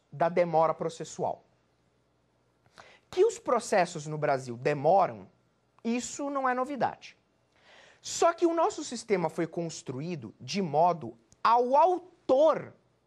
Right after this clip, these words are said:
do processo sofrer essa demora. Por isso que,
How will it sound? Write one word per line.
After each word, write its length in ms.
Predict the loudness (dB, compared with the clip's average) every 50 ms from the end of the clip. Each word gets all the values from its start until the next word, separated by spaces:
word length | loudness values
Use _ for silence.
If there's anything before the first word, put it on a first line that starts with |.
| _
do 140 | -12 -10 -8
processo 720 | -4 -2 -4 -4 -2 -2 0 0 0 0 -2 -10 -14 -16 -18 _ _ _ _ _ _ _ _
sofrer 760 | -14 -12 -10 0 0 0 0 0 -4 -2 2 2 4 4
essa 240 | 2 0 -2 -4 -4
demora. 500 | -4 -4 -6 -6 -8 -10 -10 -12 -14 -16 _ _ _ _ _ _ _ _ _ _ _ _ _ _ _ _ _ _ _ _ _ _ _ _ _ _ _ _ _ _ _ _ _ _ _ _ _ _ _ _ _ _
Por 120 | -2 0 0
isso 240 | 0 0 -2 -6
que, 460 | -6 -6 -8 -6 -4 -4 -4 -6 -8